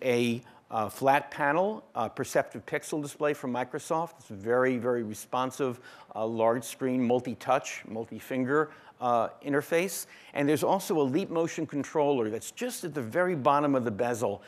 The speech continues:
You'll see it a little bit if you look carefully in the videos, which is gonna let us actually do multi-hand interaction of the sort that HoloLens doesn't support right now.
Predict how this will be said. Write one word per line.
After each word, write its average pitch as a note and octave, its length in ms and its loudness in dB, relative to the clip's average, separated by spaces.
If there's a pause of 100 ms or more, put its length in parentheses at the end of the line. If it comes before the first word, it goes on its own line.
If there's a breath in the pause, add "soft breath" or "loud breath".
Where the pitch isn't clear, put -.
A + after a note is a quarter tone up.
(140 loud breath)
You'll A#2+ 80 -6
see - 220 -2
it C#3 80 2
a - 20 2
little C3+ 380 2
bit C#3 120 -2
if C3 140 -4
you C3+ 80 -2
look A#2+ 160 -4
carefully A#2 520 -6
in G#2+ 60 -8
the G#2 60 -8
videos, A2 540 -2 (260 loud breath)
which C3 160 -8
is C#3 80 -4
gonna C3 180 0
let B2+ 280 4
us C3 200 -2
actually B2 640 -2 (220 loud breath)
do B2 380 2
multi-hand B2 760 0
interaction G#2+ 640 -6 (200 loud breath)
of G#2+ 140 -6
the A#2 80 -8
sort A2+ 320 -2
that G2+ 100 -8
HoloLens G#2+ 540 -2
doesn't F#2+ 240 -8
support - 380 -10
right F2 220 -14
now. - 180 -16